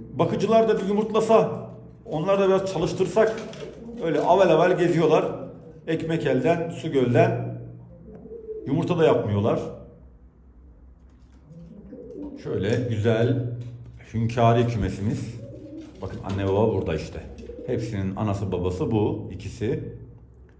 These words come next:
Bakalım. İnşallah daha da fazla yavru alacağız.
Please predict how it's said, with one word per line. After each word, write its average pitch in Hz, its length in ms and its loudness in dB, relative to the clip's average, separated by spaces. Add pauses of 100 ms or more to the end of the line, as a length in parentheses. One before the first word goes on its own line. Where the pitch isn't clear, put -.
(720)
Bakalım. 214 540 4 (580)
İnşallah 185 680 2 (1120)
daha 180 200 6
da 180 120 6
fazla 156 300 4
yavru 175 300 10
alacağız. 175 640 6